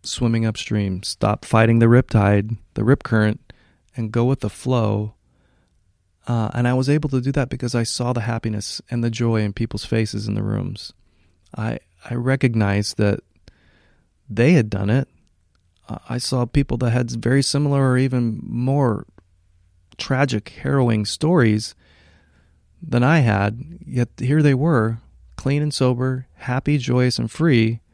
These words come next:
Um, and because I was given the gift of desperation, I,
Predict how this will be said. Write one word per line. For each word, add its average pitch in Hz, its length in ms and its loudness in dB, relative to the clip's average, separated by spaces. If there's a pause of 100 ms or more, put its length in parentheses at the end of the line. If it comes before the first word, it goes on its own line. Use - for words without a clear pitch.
(880)
Um, 113 500 -2 (1700)
and 156 300 4
because 147 340 2
I 131 120 2
was 123 160 0
given 127 240 0
the 110 140 -4 (320)
gift 127 200 0
of 110 80 0
desperation, 107 840 0 (200)
I, 120 480 2